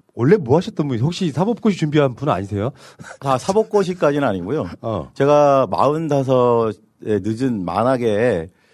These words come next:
Speaker 2: 로스쿨을 갔습니다.
Speaker 1: 아.
Speaker 2: 그래서 이제, 어, 로스쿨을 졸업하고
Speaker 1: 네.
Speaker 2: 이제 시험에 응시를 했는데,
Speaker 1: 네.
Speaker 2: 아, 불행히도,
Speaker 1: 예.
Speaker 2: 예, 한 번에 되질 못해서 지금 이제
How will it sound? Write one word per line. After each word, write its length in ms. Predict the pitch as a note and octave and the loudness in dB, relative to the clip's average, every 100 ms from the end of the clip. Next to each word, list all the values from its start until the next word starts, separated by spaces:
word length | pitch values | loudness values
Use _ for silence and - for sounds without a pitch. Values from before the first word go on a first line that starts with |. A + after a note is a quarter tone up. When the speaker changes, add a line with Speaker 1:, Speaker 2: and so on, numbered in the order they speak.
| _ - | _ -2
Speaker 2:
로스쿨을 880 | A#2 F3+ G3+ G#3+ F3 C3+ G#2 F2+ | 0 0 -2 -2 0 -2 -4 -6
갔습니다. 580 | F2 F#2 F#2+ E2 A#2 E2+ D2+ | -8 -10 -10 -10 -8 -10 -6
Speaker 1:
아. 480 | F#2+ F2+ G2 G#2 A2 | -4 -4 -4 -6 -2
Speaker 2:
그래서 540 | C3+ C#3+ C3 D3+ D3+ | 0 0 2 2 2
이제, 360 | B2 B2 B2+ A#2 - _ _ _ | 0 -2 -2 -2 -8 _ _ _
어, 420 | G#2+ G#2+ G#2+ G#2+ | -2 2 2 0
로스쿨을 380 | G#2+ A#2+ - C#3 | 0 -4 -4 -6
졸업하고 640 | B2+ A#2 B2+ - E3+ B2 E2+ - | -2 -2 -2 -2 0 0 0 -8
Speaker 1:
네. 200 | F#2 D2+ - _ _ _ | -10 -10 -16 _ _ _
Speaker 2:
이제 140 | A#2+ A#2 | -6 -4
시험에 880 | - F#3+ F3+ F3 E3+ E3 D#3+ D#3+ | 0 4 4 4 4 4 2 2
응시를 460 | D3 B2 C3+ C#3+ C3+ | 0 0 0 0 -2
했는데, 520 | F3+ F#3+ B2+ C3 F#2+ F#2 | 0 0 2 2 0 -4
Speaker 1:
네. 260 | F#2 D#2 - _ _ - | -10 -10 -14 _ _ -4
Speaker 2:
아, 340 | A2 A2+ A2+ | 0 2 0
불행히도, 800 | A2+ A#2+ - E3 A#2+ G#2+ G#2+ C#3+ D#3 | -2 -6 -2 0 2 0 0 -6 -8
Speaker 1:
예. 40 | F#2 | -4
Speaker 2:
예, 440 | G2+ G2+ G2+ F#2 - - - _ | -2 0 0 -2 -6 -20 -20 _
한 160 | - C#3+ | -10 -4
번에 220 | C3+ A#2+ | -2 -2
되질 240 | A#2 A#2 | -2 -4
못해서 600 | F#2 F#2 G2+ F#2+ A#2+ F2 F2 | -6 -6 -6 -4 -6 -6 -8
지금 320 | A#2 A#2 G#2+ | -6 -4 -4
이제 280 | G#2 G2+ | -4 -4